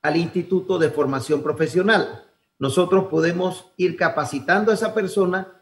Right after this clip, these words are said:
y al finalizar puede, por ejemplo, ir a un taller de mecánica automotriz,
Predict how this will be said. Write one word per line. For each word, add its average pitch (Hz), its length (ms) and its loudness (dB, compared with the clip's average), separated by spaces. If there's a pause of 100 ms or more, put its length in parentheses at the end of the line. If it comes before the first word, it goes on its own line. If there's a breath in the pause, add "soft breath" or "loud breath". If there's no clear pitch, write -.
(160)
y 151 100 -2
al 160 140 2
finalizar 190 840 2
puede, 165 300 -4
por 147 180 -4
ejemplo, 165 380 -2
ir 160 100 0
a 160 60 2
un 160 240 -8
taller 151 400 -2
de 160 340 -2
mecánica 151 460 -4
automotriz, 143 720 -2